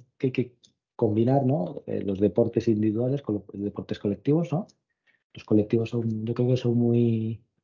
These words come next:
son muy importantes para socializar, pero los deportes individuales son muy importantes para el desarrollo de,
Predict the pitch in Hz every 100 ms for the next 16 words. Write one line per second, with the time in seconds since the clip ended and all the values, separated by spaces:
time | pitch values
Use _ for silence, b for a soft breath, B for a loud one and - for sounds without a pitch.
0 | _ _ _ _ _ _ _ - 120 110
1 | 123 123 117 123 120 117 - 120 113 -
2 | 113 117 120 147 160 - 110 107 104 104
3 | 107 107 127 131 139 131 127 131 139 135
4 | 127 123 123 113 117 127 123 139 - 117
5 | 98 98 101 98 95 95 98 107 110 113
6 | 107 98 87 85